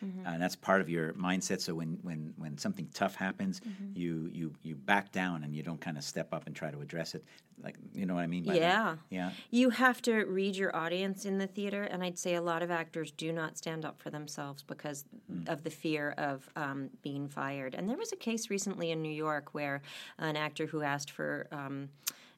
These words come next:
Speaker 1: some extra, uh, sort of, not kindness, but just better working conditions on a Broadway show. I won't talk about it exactly right now. Um, ended up getting fired and bad things happened. And so,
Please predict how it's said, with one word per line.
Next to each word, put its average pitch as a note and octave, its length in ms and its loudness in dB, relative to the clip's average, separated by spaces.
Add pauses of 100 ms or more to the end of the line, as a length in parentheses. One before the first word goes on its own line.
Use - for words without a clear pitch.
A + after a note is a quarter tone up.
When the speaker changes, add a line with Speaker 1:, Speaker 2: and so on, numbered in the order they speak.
(140)
Speaker 1:
some E4 300 0
extra, F3+ 880 8
uh, D3 520 4
sort F3 180 0
of, D3 160 -2
not A#3 220 -2
kindness, C#3 520 0
but - 140 -6
just E3 220 -4
better E3+ 240 4
working D3+ 420 -2
conditions A3 520 2
on F#3 120 0
a F3 60 0
Broadway F3 320 0
show. F3+ 160 -4
I F3 80 0
won't E3 180 -4
talk D#3 220 -8
about D3+ 200 -6
it D#3 80 -16
exactly F#3 480 -6
right A3 220 -2
now. A#3+ 280 0 (440)
Um, G#3+ 560 4
ended A3 240 2
up G#3+ 120 -2
getting G3+ 260 0
fired G#3 400 0
and G#3 160 0
bad G3+ 240 -4
things G#3 240 0
happened. D3 640 -4
And D#3 320 -4
so, F#3+ 480 0